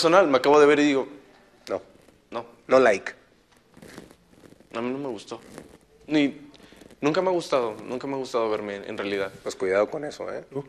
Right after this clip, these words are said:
Speaker 3: sí.
Speaker 1: Sí.
Speaker 2: Uh, cuidado con ese bloqueo. ¿Quién quiere empezar?
Speaker 3: <clears throat> Yo quisiera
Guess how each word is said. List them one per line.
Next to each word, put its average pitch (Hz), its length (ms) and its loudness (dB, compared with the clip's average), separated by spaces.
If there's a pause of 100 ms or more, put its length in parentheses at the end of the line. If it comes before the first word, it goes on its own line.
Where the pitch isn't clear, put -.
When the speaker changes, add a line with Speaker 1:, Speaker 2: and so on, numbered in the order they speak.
(160)
Speaker 3:
sí. 117 260 -14 (200)
Speaker 1:
Sí. 135 260 2
Speaker 2:
Uh, 123 60 -2
cuidado 113 280 6
con 117 120 4
ese 117 160 2
bloqueo. 101 400 2 (120)
¿Quién 117 140 -6
quiere 120 140 -2
empezar? 107 300 -6 (1400)
Speaker 3:
<clears throat> 113 500 0 (3000)
Yo 165 540 6
quisiera 127 880 4